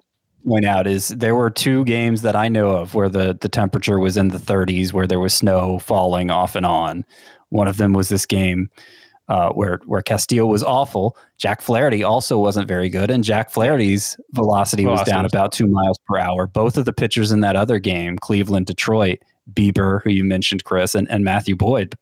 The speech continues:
Speaker 1: their velocity was down about two miles per hour each. So, like, it's, it, that's a pretty clear correlation, I
Speaker 2: Yeah.
Speaker 1: would think, uh, and it totally makes sense. Like, I, I can't, I, I don't, I don't even imag-, I,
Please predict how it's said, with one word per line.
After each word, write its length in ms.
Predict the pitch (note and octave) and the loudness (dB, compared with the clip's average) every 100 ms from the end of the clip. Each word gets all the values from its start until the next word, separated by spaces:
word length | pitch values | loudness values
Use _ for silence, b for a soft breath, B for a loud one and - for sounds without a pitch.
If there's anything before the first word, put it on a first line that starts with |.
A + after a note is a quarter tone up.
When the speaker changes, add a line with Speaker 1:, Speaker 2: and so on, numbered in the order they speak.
| _ - | _ -6
Speaker 1:
their 160 | A2+ | -4
velocity 540 | B2+ B2 G#2+ G#2 A2 F#2+ | 0 2 2 0 0 0
was 160 | F#2+ | 0
down 220 | F#2+ F#2 | -2 -2
about 300 | F#2 F#2 F2 | -2 -2 -4
two 140 | - G#2 | -2 0
miles 340 | F#2 F2+ F2+ | 0 0 -2
per 200 | - G2 | -2 0
hour 380 | E2+ E2 E2+ - b b b b - | 0 0 -2 -6 b b b b -8
each. 420 | F#2 - - - | -6 -4 -4 -4
So, 280 | - A#2 G#2+ | -2 0 2
like, 260 | G#2+ G2+ | 2 2
it's, 240 | G#2+ - - | -2 -4 -6
it, 140 | C#3 D3 E3 | -6 -4 -2
that's 220 | G#3 G3+ | -2 -2
a 40 | |
pretty 260 | - A#3+ G#3 | -2 0 0
clear 340 | - E3+ E3 | -2 0 0
correlation, 880 | D3+ D3+ D3+ B2+ G#2 A#2 - D#3 F3 B B B B - | 0 0 2 2 2 2 2 0 0 B B B B -4
I 100 | D3 | 0
Speaker 2:
Yeah. 40 | D#3+ | 2
Speaker 1:
would 160 | D#3+ - | 0 0
think, 440 | E3+ F3 - - - | 0 0 -4 -14 -6
uh, 280 | A#2+ A#2 A#2+ B2+ | 0 2 2 0
and 220 | A#2+ B2 - | 0 -2 -6
it 120 | A#2 _ _ | -12 _ _
totally 420 | - G3 G3 D3+ A2 | -4 -2 2 2 4
makes 340 | G#2 A2+ - | 2 0 -4
sense. 480 | - - B2 G2 - | -6 -2 0 0 -2
Like, 160 | G#2+ | -2
I, 180 | G2+ A2+ | -2 -2
I 160 | G#2 A2+ | 0 -4
can't, 380 | - C#3+ B2+ - _ _ _ _ _ _ _ _ - | -2 0 0 -2 _ _ _ _ _ _ _ _ -8
I, 100 | A#2+ - C3 | -6 -4 -4
I 120 | D#3 | -2
don't, 160 | F3 - | -2 0
I 80 | D#3+ | 0
don't 120 | G#3 | 0
even 180 | F#3+ E3 | 0 2
imag-, 340 | C3+ B2+ D3 | 2 2 0
I, 120 | - | -2